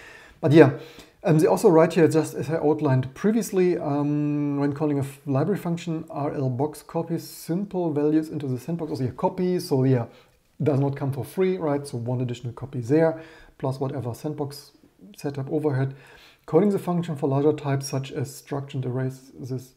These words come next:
s-, simple path pointer to the object that would leak a, uh, as L-, L R address space,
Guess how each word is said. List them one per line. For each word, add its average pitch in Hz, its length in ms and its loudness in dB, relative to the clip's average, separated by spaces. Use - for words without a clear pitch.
s-, - 300 -20
simple 135 480 -8
path 131 400 -10
pointer 135 420 -6
to 151 100 -6
the 180 80 2
object 160 380 0
that 143 180 2
would 139 180 0
leak 139 480 -2
a, 135 340 2
uh, 131 760 -10
as - 300 -12
L-, 127 340 -8
L 135 120 -6
R 160 260 -2
address 131 440 -4
space, 123 380 -4